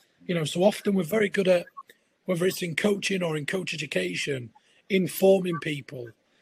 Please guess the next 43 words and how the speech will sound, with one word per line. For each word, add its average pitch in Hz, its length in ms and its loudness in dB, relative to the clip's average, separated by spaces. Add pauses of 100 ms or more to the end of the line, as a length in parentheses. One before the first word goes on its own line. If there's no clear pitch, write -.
(240)
But - 120 -6
how 202 160 2
often 196 320 0
do 165 80 0
we 165 80 2
inspire 165 580 -4
and 151 140 -2
involve? 151 720 0 (340)
So 160 140 -10
can 196 200 0
we 185 140 2
involve 185 420 2
them 170 140 -2
in 165 80 -6
the 160 60 -4
process 160 800 -4 (420)
and 160 380 0
inspire 190 580 2
them 160 160 0
so - 140 -8
they're 151 120 -2
curious 170 460 -2
and 160 80 -10
they 151 60 -10
go 170 120 2
away 160 200 2
and 156 100 -8
ask 147 160 -10
more 147 160 -10
questions? 156 640 -8 (420)
And 175 80 0
that's 202 200 2
a 196 40 4
lot 196 120 4
of 175 60 -2
the 160 60 -4
stuff - 280 -4
that, 160 240 -2 (480)
you 185 80 -4
know, 165 120 0
I'm 170 200 0
doing, 175 340 0
and 151 260 -6